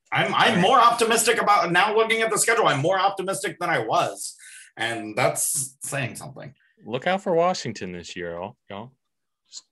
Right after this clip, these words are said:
Speaker 2: just, just keep an eye on 'em.
Speaker 1: Yep. All right. Uh, Utah is, uh, the next team that I have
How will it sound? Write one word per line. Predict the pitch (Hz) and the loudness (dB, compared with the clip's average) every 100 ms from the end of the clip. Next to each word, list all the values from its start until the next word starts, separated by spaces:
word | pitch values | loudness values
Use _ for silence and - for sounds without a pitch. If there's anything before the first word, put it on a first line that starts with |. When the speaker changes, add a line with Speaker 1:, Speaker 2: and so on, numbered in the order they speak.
| - | -16
Speaker 2:
just, | 127 - _ | -16 -16 _
just | - - _ | -16 -16 _
keep | - 160 | -6 -4
an | 156 | 0
eye | 151 139 | 2 2
on | 95 | 0
'em. | 85 - _ _ _ _ _ _ _ _ _ _ _ _ _ _ | -4 -14 _ _ _ _ _ _ _ _ _ _ _ _ _ _
Speaker 1:
Yep. | 113 156 - _ _ _ _ _ _ _ _ _ _ _ - | -2 -2 -4 _ _ _ _ _ _ _ _ _ _ _ 0
All | 165 | 4
right. | 214 117 - | 4 2 2
Uh, | 143 135 131 | 4 4 2
Utah | 190 302 214 143 - - | 0 2 4 4 2 -2
is, | 127 127 123 120 | -6 -2 -2 -2
uh, | 123 120 117 | -4 -4 -6
the | |
next | 120 131 - - | -6 -8 -6 -6
team | 135 127 123 120 120 _ - - - - | -4 -4 -6 -10 -14 _ -20 -20 -20 -16
that | 113 113 127 123 123 131 - - | -10 -4 0 0 0 -2 -4 -4
I | 110 120 113 | -2 0 0
have | 113 120 123 190 247 | -2 2 2 0 -2